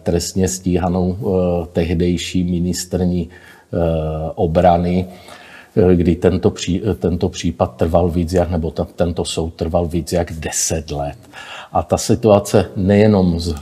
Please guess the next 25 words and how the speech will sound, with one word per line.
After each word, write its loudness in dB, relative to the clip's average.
pohledu 2
tady -2
tohoto -4
tam -2
byla, -2
řekněme, -4
velmi -2
složitá, -4
ale 2
i -2
další, 0
co -4
tam -2
byly 0
kauzy, -2
já 2
řeknu, -4
tam 0
bylo 2
trestním 0
řízením 0
zatížený -2
projekt 2
radiolokátory 2
MÁDR. -2